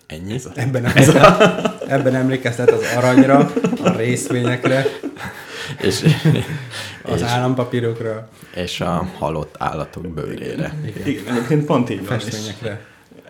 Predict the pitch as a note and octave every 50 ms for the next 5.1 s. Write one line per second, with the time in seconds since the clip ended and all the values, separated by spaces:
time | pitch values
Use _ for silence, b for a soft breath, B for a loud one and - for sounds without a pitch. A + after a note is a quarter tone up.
0 | - - A2+ - - - - - - B2+ C3 C#3 B2 - F#2 - - A2+ A2 -
1 | - - F#2+ G2 G2+ G2+ F#2+ F2 G#2+ G#2 A2 G#2 - - A2 G2 - F2+ F2 E2
2 | D2+ - - - - - G#2+ - - G#2+ G2+ E2+ F2+ F2 - - G2 - - -
3 | - - F2 E2 - - G2+ F#2 F#2+ F#2 F#2 G2 E2+ F2 F2 F2+ G2 - - -
4 | G#2+ G#2+ - - - - - - A2 - - - - - D#2+ E2 F2+ E2+ - -
5 | - -